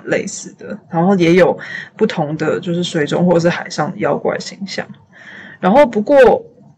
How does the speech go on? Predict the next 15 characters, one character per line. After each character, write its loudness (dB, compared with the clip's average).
希 0
腊 8
神 2
话 6
一 -8
开 2
始 -4
的 -6
这 -2
些 0
海 -2
洋 4
众 4
女 0
神， -4